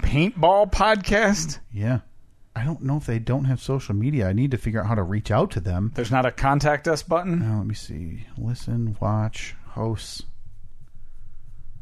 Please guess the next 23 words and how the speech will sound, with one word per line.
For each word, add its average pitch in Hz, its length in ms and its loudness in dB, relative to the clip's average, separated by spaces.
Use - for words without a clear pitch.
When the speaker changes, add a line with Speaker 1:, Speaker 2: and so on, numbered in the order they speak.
Speaker 2:
store. 123 680 -2
They - 80 -10
got 285 100 -4
a 135 60 -4
merch 135 360 -4
store? 311 300 -6
They 131 60 -4
got 123 120 2
a - 20 0
Facebook. - 540 -2
Okay. 92 280 -4
They 110 100 0
have 139 120 2
a 123 40 -4
Facebook. 143 260 2
I'm 127 100 2
gonna 120 160 2
reach 120 220 2
out. 90 260 -2
I'm 127 100 -2
gonna 98 240 -2
link 151 340 2
them 190 360 4